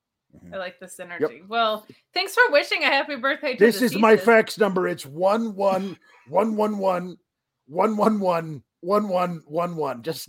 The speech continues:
Speaker 1: that, that's my fax number. And,
Speaker 2: It's so
Speaker 1: uh,
Speaker 2: easy to remember.
Speaker 1: yeah, it's very easy. I wanted, I just, I just told them, "Say one a bunch of times," and they were like, "How, how's twelve for you?" And we were like, "That's fine."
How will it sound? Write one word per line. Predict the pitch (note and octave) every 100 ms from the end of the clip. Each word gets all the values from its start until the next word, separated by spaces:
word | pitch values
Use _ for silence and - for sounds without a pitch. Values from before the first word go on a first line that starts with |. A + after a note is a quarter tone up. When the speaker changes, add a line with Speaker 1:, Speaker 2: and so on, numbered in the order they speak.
| E3+
Speaker 1:
that, | G3+ G#3+
that's | F#3+ G3+ -
my | G3+
fax | G3+ A3 G#3+ -
number. | G#3 G3+ G#3 D#4+ _ _ _ _ _ _ -
And, | F#3 F#3
Speaker 2:
It's |
so | F#3+ F#3+ F#3 F#3+ F#3
Speaker 1:
uh, | F#3
Speaker 2:
easy | F4 -
to | E4+
remember. | D4+ C#4 G#4 D4 E3 A3 C4+ G3 _
Speaker 1:
yeah, | F3 D#3
it's | C#3
very | F3 E3+ D#3+
easy. | D#3 A#2 F#2 _ -
I | E3
wanted, | F#3 G#3 G#3 F3+
I | D#3
just, | E3+ G3 F3 _ _ _
I | C#3
just | E3 G#3 -
told | A3+
them, | G#3 E3+
"Say | G3 G#3
one | F3+ G#3 G#3+
a |
bunch | E3+ F#3+ -
of | C#3
times," | E3+ F3+ D#3+ C3
and | D#3
they | E3
were |
like, | D#3+ D#3 - _ _ _ _ _
"How, | C#3+ F3 D3
how's | E3+ F3+
twelve | - G3 G#3+ E3+
for | D3+ D3
you?" | C3+
And | B2 C3
we |
were | D#3+
like, | D#3
"That's | E3 E3
fine." | - E3 C3+